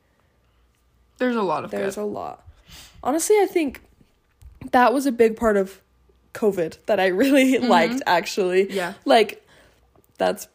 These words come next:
Speaker 2: probably <laughs> controversial to say 'cause covid was not great for everyone, but, like,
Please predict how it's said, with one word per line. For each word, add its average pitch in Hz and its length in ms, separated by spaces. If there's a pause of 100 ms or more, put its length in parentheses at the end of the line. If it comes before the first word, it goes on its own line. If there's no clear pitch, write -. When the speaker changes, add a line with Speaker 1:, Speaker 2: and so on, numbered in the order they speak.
Speaker 2:
probably 214 460
<laughs> 196 160
controversial 240 800
to 220 120
say 185 360
'cause 196 360 (200)
covid 190 240
was 190 120
not 175 200
great 185 180
for - 80
everyone, 175 360
but, 190 120
like, 190 240